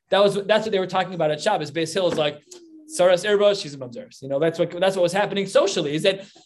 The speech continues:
that was the conversations. "Oh, I, wow, you have such a beautiful family, dowry, everything is discussed. I,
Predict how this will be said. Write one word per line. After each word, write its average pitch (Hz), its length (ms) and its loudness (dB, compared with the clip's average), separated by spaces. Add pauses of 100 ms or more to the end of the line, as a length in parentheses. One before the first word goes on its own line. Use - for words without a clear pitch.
(200)
that 311 180 2
was 302 120 0
the 294 80 -2
conversations. 247 800 0 (100)
"Oh, 277 280 4
I, 220 120 4
wow, 233 240 -2
you 226 180 -2
have 196 100 -6
such 196 140 -8
a 196 40 -14
beautiful 180 380 -8
family, 240 640 0
dowry, 233 580 2
everything 208 260 0
is 175 80 -6
discussed. 226 460 -2
I, 190 320 -8